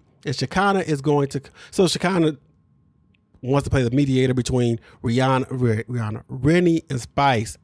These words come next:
As far, not mediator, coach, maybe the, the therapist.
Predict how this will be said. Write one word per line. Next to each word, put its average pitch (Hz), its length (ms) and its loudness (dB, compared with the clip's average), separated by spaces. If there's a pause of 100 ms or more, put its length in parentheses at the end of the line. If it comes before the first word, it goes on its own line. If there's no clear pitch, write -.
(520)
As 143 120 -2
far, 214 160 2
not 208 180 4
mediator, 170 520 4 (460)
coach, - 460 2
maybe 170 340 4
the, 123 280 -10
the 139 120 -12
therapist. - 680 2